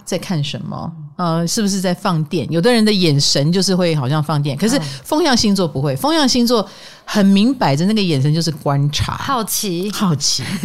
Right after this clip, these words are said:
Speaker 1: <laughs> 很可能是觉得你这个人很有趣的好奇，
Speaker 2: 嗯。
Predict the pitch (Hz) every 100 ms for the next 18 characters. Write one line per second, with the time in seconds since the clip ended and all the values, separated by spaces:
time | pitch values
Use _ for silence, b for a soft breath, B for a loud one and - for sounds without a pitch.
0 | 240 240 - - - 247 339 220 202 208
1 | 240 214 185 - - 220 240 156 240 208
2 | 151 143 143 147 - - - 156 117 156
3 | 156 151 - 120 -